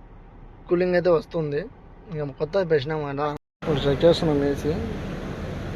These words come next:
కూల్ వస్తుందా లేదా అనేది. ఈరోజుది వీడియో ఇలా అయితే జరిగింది.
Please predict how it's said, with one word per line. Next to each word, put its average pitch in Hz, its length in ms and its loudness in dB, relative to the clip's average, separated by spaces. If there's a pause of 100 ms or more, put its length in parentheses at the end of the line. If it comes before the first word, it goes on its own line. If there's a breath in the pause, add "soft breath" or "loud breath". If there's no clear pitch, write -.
(340)
కూల్ 156 220 6
వస్తుందా 147 380 0
లేదా 139 240 0
అనేది. - 320 -6 (2250)
ఈరోజుది 160 500 2
వీడియో 160 280 2 (440)
ఇలా 156 160 -2
అయితే 156 200 0
జరిగింది. 151 320 0